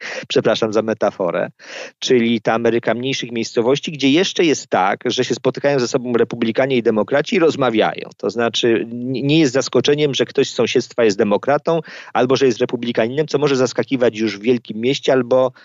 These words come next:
albo na takiej głębokiej prowincji amerykańskiej. I o tę Amerykę walczą i republikanie, i demokraci. W moim przekonaniu, y, Biden jest dobrym, o tyle dobrym kandydatem, że on jest w stanie łączyć, y, różne elementy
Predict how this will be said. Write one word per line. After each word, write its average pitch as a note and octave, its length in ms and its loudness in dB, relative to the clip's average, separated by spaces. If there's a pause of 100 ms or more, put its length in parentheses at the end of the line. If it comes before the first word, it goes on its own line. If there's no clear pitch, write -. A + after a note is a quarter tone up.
(140)
albo A#2 200 0
na B2 100 0
takiej A#2+ 440 -2
głębokiej A#2+ 440 0
prowincji G2+ 500 -2
amerykańskiej. E2+ 920 -4
I C3 60 4
o D#3+ 80 2
tę D3+ 180 0
Amerykę B2 420 0
walczą G#2+ 560 0 (500)
i C#3 120 4
republikanie, A#2+ 720 0
i A2+ 120 -4
demokraci. A#2+ 840 0 (400)
W G#2+ 120 0
moim D3+ 260 2
przekonaniu, D#3 760 2
y, C#3 180 4 (420)
Biden E3 320 0
jest C3 240 -4
dobrym, D#3 400 0
o A2 120 0
tyle F3 200 0
dobrym C#3+ 280 0
kandydatem, C3 580 -2
że C3 140 -2
on C#3+ 160 -4
jest D3 180 -4
w - 40 -14
stanie C#3+ 320 0
łączyć, G3 720 0
y, B2 420 4
różne B2+ 440 4
elementy G#2+ 920 2